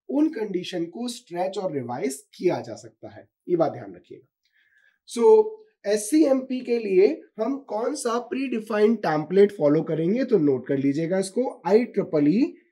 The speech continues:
एट टू एट। अब ये क्या चीज है? जिस तरह से हम चीजों को standardize करने के लिए कुछ particular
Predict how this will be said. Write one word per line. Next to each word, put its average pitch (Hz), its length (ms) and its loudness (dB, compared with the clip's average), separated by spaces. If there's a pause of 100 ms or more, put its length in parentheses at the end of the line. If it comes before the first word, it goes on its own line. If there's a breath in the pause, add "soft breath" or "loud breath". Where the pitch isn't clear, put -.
(220 loud breath)
एट 233 460 0
टू 208 480 -2
एट। 147 260 -2 (1600)
अब 240 140 2
ये 277 160 4
क्या 175 240 0
चीज 147 300 2
है? 165 240 -4 (960 soft breath)
जिस 302 240 -6
तरह 240 200 2
से 180 420 -4 (200 soft breath)
हम 240 220 -4
चीजों 220 280 -8
को 254 160 -6
standardize 185 680 -2
करने 202 360 0
के 196 180 2
लिए 160 360 -2 (220 soft breath)
कुछ 233 160 -10
particular 247 720 -4